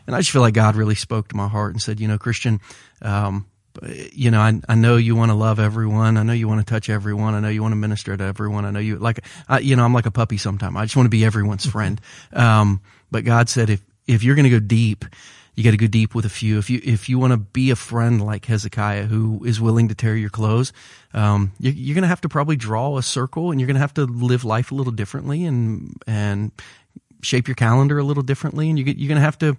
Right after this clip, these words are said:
Speaker 1: have to go deep with a few if you want to have those types of relationships. And that was a good, it was a good reminder.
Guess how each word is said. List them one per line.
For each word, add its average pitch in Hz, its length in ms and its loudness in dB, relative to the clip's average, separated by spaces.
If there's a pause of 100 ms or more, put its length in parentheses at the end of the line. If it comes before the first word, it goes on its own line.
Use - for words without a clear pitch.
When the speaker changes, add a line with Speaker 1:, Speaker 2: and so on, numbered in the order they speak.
(400)
Speaker 1:
have 160 100 -2
to 175 60 -6
go 170 100 4
deep 131 320 0 (140)
with 123 160 0
a 113 40 0
few 135 240 0
if 101 100 -2
you 107 80 -4
want 113 200 -6
to 117 80 2
have 104 240 0
those 107 280 -4
types - 400 -8
of 107 120 -6
relationships. 117 720 -4 (440)
And 208 80 0
that 233 60 4
was 226 220 4
a 190 80 6
good, 135 160 8
it 156 140 2
was 165 100 4
a 143 40 0
good 123 140 2
reminder. 104 480 2